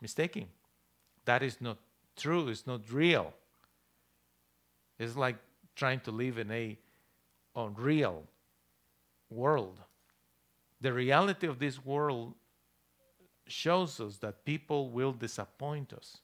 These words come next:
because we disappoint people. But the Lord said, "Love the Lord first. God must be the number one. And the number two,"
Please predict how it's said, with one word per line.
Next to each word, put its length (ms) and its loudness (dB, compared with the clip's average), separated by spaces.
because 300 -2
we 140 0
disappoint 680 -2
people. 400 -12
But 140 -4
the 100 2
Lord 260 2
said, 340 0
"Love 420 4
the 80 6
Lord 300 4
first. 640 0
God 320 6
must 220 0
be 100 -2
the 120 0
number 320 0
one. 400 -2
And 120 -6
the 60 -6
number 340 0
two," 480 2